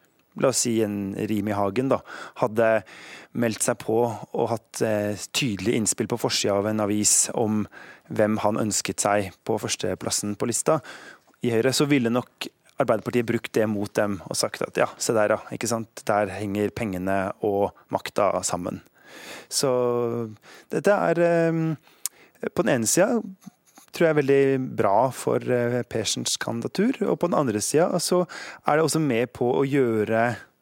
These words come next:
en, eh, selvfølgelig tøff nominasjonsstrid, som jo en sånn førsteplasskamp er, ganske mye mer, eh, intens. Og han, eh, Valhammer har et, et Facebook-innlegg hvor han kjører mer en slags stil sånn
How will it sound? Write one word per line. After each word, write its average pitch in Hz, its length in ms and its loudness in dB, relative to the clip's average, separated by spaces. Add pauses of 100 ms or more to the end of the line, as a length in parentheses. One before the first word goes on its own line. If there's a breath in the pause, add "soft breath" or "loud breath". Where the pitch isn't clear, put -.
(380)
en, 110 460 0
eh, 110 380 0
selvfølgelig 110 500 -2
tøff - 540 -4
nominasjonsstrid, 113 1120 -2
som 123 200 0
jo 110 220 2
en 110 80 0
sånn 104 240 -2
førsteplasskamp - 800 -2
er, 143 240 4 (420 loud breath)
ganske 117 400 2
mye 104 420 0
mer, 98 280 0 (200)
eh, - 340 -8 (280)
intens. - 680 0 (600 loud breath)
Og 127 120 2
han, 120 220 0
eh, 110 120 2 (680)
Valhammer 117 460 2
har 120 120 4
et, 117 100 0
et 110 260 2
Facebook-innlegg 113 1040 -2
hvor 117 140 2
han 110 420 -2
kjører 101 460 -2
mer 101 140 0
en 104 40 -4
slags - 260 -2
stil 101 220 -2
sånn 95 340 -4